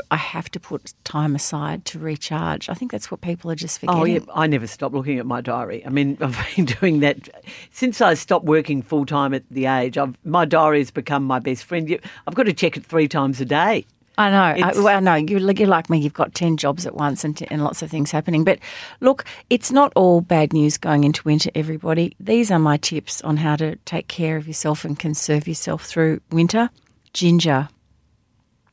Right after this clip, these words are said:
Speaker 1: It's the best. Both of you agree
Speaker 2: In
Speaker 1: on that.
Speaker 2: tea?
Speaker 1: Everywhere, in everything. Put it in everything that you cook. Even I, I even put some in the,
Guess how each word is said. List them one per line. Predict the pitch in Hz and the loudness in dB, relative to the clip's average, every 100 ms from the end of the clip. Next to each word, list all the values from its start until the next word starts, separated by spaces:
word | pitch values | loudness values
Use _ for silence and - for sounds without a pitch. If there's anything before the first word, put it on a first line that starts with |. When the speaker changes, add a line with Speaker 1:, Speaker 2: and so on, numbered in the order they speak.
| _ _ - | _ _ -14
Speaker 1:
It's | 160 - | -10 -8
the | - | -8
best. | 151 139 165 - - - _ _ _ _ _ | -4 -2 -2 -4 -8 -16 _ _ _ _ _
Both | 175 160 | 0 0
of | 151 | -2
you | 151 143 | -6 -8
agree | 143 165 | -4 0
Speaker 2:
In | 160 | 2
Speaker 1:
on | |
that. | 143 156 165 269 | 4 4 4 2
Speaker 2:
tea? | - _ - - _ - | -2 _ -20 -20 _ -2
Speaker 1:
Everywhere, | 185 170 156 147 131 160 _ | 0 2 0 -2 -6 -8 _
in | 185 196 - | -4 -4 0
everything. | 190 170 170 - 143 160 | 0 2 -2 -4 -10 -8
Put | - 208 | -6 -2
it | 196 | 2
in | 170 - | 2 2
everything | 190 208 180 - 180 | 0 2 2 4 2
that | 156 | 2
you | 147 | 0
cook. | 147 185 147 - - - - - | -2 -2 -4 -6 -20 -20 -20 -2
Even | 330 370 370 330 | 2 4 4 6
I, | 370 - | 4 4
I | - 381 | 4 4
even | 440 359 | 6 4
put | - 262 | 4 2
some | - 226 | 4 6
in | 202 190 | 6 6
the, | 180 | 4